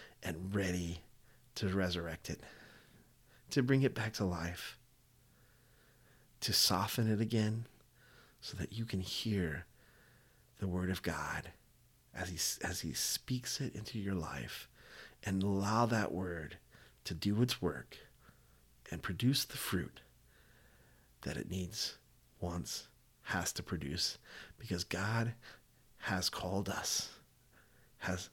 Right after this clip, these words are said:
said that they'll know us, not by the things we say we're for, not, not by the names we call ourselves, but they'll know us by the fruit we produce. They'll know us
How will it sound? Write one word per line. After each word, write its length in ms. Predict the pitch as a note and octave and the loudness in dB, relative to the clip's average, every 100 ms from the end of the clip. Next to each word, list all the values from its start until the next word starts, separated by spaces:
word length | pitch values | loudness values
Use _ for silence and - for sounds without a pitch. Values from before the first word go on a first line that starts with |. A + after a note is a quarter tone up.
| - | -8
said 420 | - - B2 A#2+ | 0 4 4 4
that 140 | G#2 | 2
they'll 120 | - F#2 | 0 2
know 380 | G#2 A2 C3 | 6 6 6
us, 440 | F#2+ - - - - - - - - - - - _ _ _ _ _ - | 4 0 0 -2 -4 -14 -20 -20 -20 -20 -20 -20 _ _ _ _ _ -2
not 340 | G2 A#2+ D#3+ | 2 2 0
by 420 | D#3 D#3+ D3+ C3+ - - - _ - | 0 2 2 0 -4 -16 -20 _ -8
the 80 | B2+ | -2
things 360 | - C3+ B2 | 4 6 6
we 100 | A#2+ | 4
say 260 | G#2+ - A2+ | 2 2 2
we're 160 | G2 | 2
for, 460 | F#2+ - G2+ F2 E2 F#2+ | 0 2 4 6 2 0
not, 320 | G#2 C#3+ - - - | -2 0 -2 -6 0
not 280 | A#2 C3+ D3 | 0 2 2
by 120 | C3+ | 2
the 120 | A#2 | 4
names 340 | G#2 G2+ G2 | 4 4 2
we 60 | F#2+ | 0
call 240 | - F2+ | -2 -4
ourselves, 540 | F2 F2 - E2+ D#2+ - - - - - - - - | -2 -4 -6 -4 -4 -4 -8 -18 -16 -14 -16 -20 -8
but 100 | F#2+ - - | -8 -8 -8
they'll 180 | G2 F2+ | -4 0
know 360 | F#2+ G#2 A#2+ C3 | 4 4 4 2
us 160 | B2 | 0
by 320 | - E2 F#2+ | -2 -2 -2
the 120 | F2+ - | -2 -4
fruit 420 | - G#2+ G#2+ - - - - - - | -4 2 2 2 -6 -20 -20 -12 -6
we 80 | G#2+ | -4
produce. 540 | - E2 C#2+ F2 - - | -2 0 0 -2 -4 -2
They'll 140 | F#2+ | 0
know 280 | F#2+ F#2+ A2+ | 2 4 4
us 280 | G#2+ - | 2 0